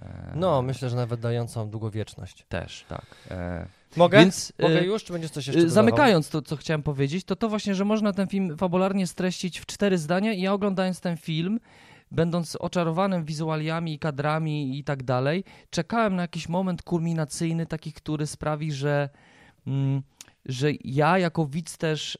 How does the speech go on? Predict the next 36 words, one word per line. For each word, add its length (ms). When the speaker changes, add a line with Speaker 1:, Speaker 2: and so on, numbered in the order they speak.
Speaker 1:
e, 280
nie 160
znający 500
uniwersum 640
będę 240
się 200
dobrze 560
bawił 320
przy 160
tym 160
filmie. 460
Ja 120
tak, 240
jestem 240
też 140
bar-, 200
bardzo 260
ciekaw, 280
słuchajcie, 300
jeżeli 260
nie, 180
nie, 240
nie, 140
nie 300
znacie 320
uniwersum 540
Dune, 260
jestem 220
też 140
bardzo 260
ciekaw 460
waszego 300
zdania, 240
jeżeli 200
oglądaliście 520
film, 340